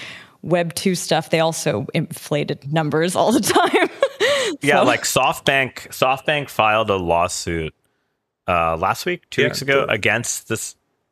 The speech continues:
Speaker 2: this company called I R L or something that
Speaker 3: Mm-hmm.
Speaker 2: was, like, a social media app that I'd never heard of. And not surprisingly, it turned out that they faked all their
Speaker 1: Yeah.
Speaker 2: users and then used that to, to raise money and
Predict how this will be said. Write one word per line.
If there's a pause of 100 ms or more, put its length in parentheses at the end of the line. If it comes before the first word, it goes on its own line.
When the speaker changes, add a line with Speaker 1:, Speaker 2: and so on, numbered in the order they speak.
(260)
Speaker 2:
this
company
called
I
R
L (100)
or
something
that
Speaker 3:
Mm-hmm.
Speaker 2:
was,
like,
a
social
media
app
that
I'd
never
heard
of. (100)
And
not
surprisingly,
it
turned
out (300)
that
they
faked
all
their
Speaker 1:
Yeah.
Speaker 2:
users
and
then
used
that
to,
to
raise
money
and